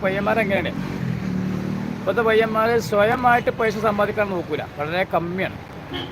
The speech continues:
അവർക്ക് വീട്ടിൽ നിന്നോ അപ്പുറത്തുനിന്നോ അമ്മയടുത്തുനിന്നോ മറ്റൊന്നിലേക്ക് പൈസ കിട്ടണം. അല്ലെങ്കിൽ എന്താ കാട്ടുക, പിടിച്ച് പറിക്കുക, മയക്കുമരുന്നുകളൊക്കെ,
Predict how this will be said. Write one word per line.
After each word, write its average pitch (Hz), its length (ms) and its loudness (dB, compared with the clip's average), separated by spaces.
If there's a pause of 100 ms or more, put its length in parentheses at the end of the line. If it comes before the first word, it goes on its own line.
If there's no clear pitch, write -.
(440)
അവർക്ക് 220 340 2
വീട്ടിൽ 233 340 4
നിന്നോ 196 220 2 (1300)
അപ്പുറത്തുനിന്നോ 196 400 0
അമ്മയടുത്തുനിന്നോ 190 440 0 (120)
മറ്റൊന്നിലേക്ക് 190 540 0
പൈസ 175 120 0 (120)
കിട്ടണം. 175 300 -4 (460)
അല്ലെങ്കിൽ 269 300 2
എന്താ 247 160 4
കാട്ടുക, 220 260 4
പിടിച്ച് 185 280 -2
പറിക്കുക, 180 300 -2 (2500)
മയക്കുമരുന്നുകളൊക്കെ, 185 800 4